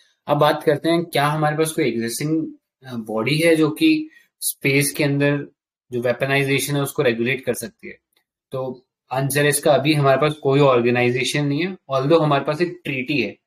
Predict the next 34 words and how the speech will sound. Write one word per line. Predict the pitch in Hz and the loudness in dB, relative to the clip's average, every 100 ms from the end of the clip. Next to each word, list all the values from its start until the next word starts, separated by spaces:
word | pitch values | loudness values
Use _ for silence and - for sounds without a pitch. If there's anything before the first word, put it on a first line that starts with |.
| _ _ _ 123 | _ _ _ 0
अभी | 160 | 2
ये | |
treaty | 156 139 143 175 | 2 0 2 2
बहुत | 135 139 | 2 0
important | 131 123 123 117 | 2 4 4 2
हो | 110 | 0
जाती | 101 101 | -2 -4
है | 104 | -8
अपने | - 110 104 | -8 -12 -12
लिए। | 98 - _ _ _ - | -12 -18 _ _ _ -10
This | 123 147 | -4 0
treaty | 143 170 | 2 2
is | 147 | 4
known | 139 165 | 2 2
as | 196 - _ _ _ _ 120 | -2 -6 _ _ _ _ 0
U | 156 156 | 4 4
N | 202 - _ | 2 -4 _
C | - - - 156 190 | -12 -8 0 4 4
O | 208 - - | 2 -6 -4
P | 165 165 165 | -2 0 0
U | 170 - - | -2 -4 -4
O | 131 | 0
S। | 107 - - - _ _ | 0 -4 -12 -16 _ _
This | 120 190 | -4 0
is | 226 - - _ _ _ | 0 0 -12 _ _ _
United | 131 139 143 143 - 156 143 | -2 2 2 0 -4 -6 -4
Nation | 131 127 151 160 | -4 -4 -4 -2
Committee | 127 131 131 151 | -2 -2 0 0
on | |
Peaceful | 156 135 131 - 156 135 | 0 -4 -8 -2 0 0
Use | 135 | 2
of | 156 - 110 | 2 2 -6
Outer | 117 131 | -6 -6
Space | - 151 156 - | -6 -2 -2 -4